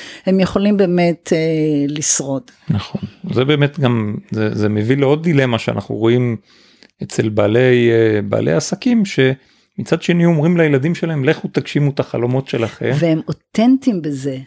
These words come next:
Speaker 2: לגמרי.
Speaker 1: זה, זה מה שמעניין, הם באמת מאמינים בזה.
Speaker 2: כן, לגמרי, ולא בהכרח הם רוצים לראות את הילדים שלהם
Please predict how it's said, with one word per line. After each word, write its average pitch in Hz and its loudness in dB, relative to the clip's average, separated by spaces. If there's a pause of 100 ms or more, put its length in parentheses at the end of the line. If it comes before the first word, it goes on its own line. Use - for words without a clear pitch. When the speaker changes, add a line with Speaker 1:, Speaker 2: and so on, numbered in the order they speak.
(120)
Speaker 2:
לגמרי. 160 0
Speaker 1:
זה, 208 4 (100)
זה 202 0
מה 277 4
שמעניין, 214 2
הם 170 -2 (120)
באמת 180 -2
מאמינים 262 2
בזה. 139 -2 (520)
Speaker 2:
כן, 262 -2 (180)
לגמרי, 160 0
ולא 107 2
בהכרח 143 0
הם 131 -2
רוצים 123 -2
לראות 127 -2
את - -14
הילדים 110 0
שלהם 120 -2